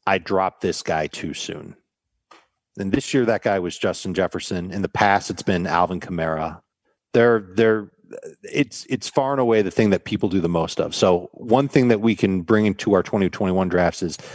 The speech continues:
let's take players who we can commit to for maybe even the first month of the season, even when things are ugly in weeks one and two. You just keep 'em on your bench if you don't wanna start 'em and see what happens and give 'em a month's audition.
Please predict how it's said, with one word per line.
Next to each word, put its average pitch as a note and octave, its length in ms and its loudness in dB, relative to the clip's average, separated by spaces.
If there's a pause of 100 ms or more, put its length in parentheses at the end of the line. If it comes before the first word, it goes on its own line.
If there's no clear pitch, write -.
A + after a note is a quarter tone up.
(160)
let's A2+ 280 4
take C3 240 2
players A2+ 300 4
who G#2 100 2
we G2 120 4
can G#2+ 180 -2
commit G2+ 400 0
to D3+ 360 2 (400)
for A#2+ 80 4
maybe C3 240 6
even A#2 160 4
the F2+ 80 0
first - 260 2
month G2 280 2
of G#2+ 80 -2
the F2+ 80 0
season, A2 320 2
even A#2+ 260 6
when A2+ 140 4
things A2+ 240 4
are F2 100 0
ugly G#2 320 4
in G2 140 0
weeks F#2+ 200 -2
one G2 200 2
and F#2 120 0
two. A2+ 300 0 (400)
You F#2 80 -2
just - 220 -4
keep A#2+ 180 4
'em C3 80 2
on A#2 140 4
your A#2 100 2
bench G#2+ 480 -2
if F2+ 160 -4
you F#2+ 80 2
don't G#2 160 4
wanna A2+ 160 0
start G2 260 0
'em F#2 200 -4 (340)
and F#2 160 -2
see - 160 4
what F#2 160 4
happens - 560 -2
and E2 120 -12
give - 120 -4
'em A2+ 140 2
a G#2 80 4
month's G2+ 680 -2
audition. F2 640 -2